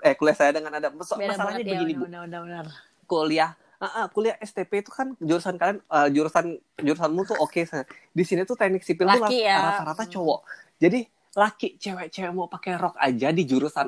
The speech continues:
Speaker 1: aku, itu tuh bener-bener kayak jarang banget. Bahkan kayak, kayak takut pakai rok karena bakal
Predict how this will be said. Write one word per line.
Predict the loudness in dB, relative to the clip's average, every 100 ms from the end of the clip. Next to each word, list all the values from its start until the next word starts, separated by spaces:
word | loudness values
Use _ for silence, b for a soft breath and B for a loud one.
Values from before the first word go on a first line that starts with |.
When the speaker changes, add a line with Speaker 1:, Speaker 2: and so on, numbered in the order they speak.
| -4
Speaker 1:
aku, | 0 0 0 -2
itu | -2
tuh | 2 6
bener-bener | 6 4 0
kayak | 0 0
jarang | 2 2 0
banget. | 0 0
Bahkan | 0 -2 -6 -2
kayak, | 0
kayak | 0 -2 b b b 0
takut | 0 2 0
pakai | 0 2 0
rok | 2
karena | -2 -2
bakal | -2 0